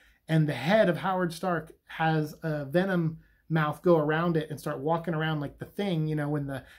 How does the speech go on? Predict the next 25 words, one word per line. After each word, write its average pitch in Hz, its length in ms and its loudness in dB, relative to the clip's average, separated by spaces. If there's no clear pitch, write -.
it 147 100 -4
had 151 160 0
the 151 80 -2
head, 165 300 -4
the 151 80 -2
severed 160 320 0
head 160 200 0
with 151 120 -4
the 151 120 -10
eyes 156 300 0
and 170 80 -2
stuff, 185 240 -4
and 165 100 2
it's 160 140 0
running 175 240 4
around 175 320 2
and 151 100 -2
it's - 240 -10
actually 175 300 -2
trying 175 300 0
to 160 40 0
fight 175 520 -4
<laughs> - 140 -18
this 254 320 0
Carnage, 220 640 -2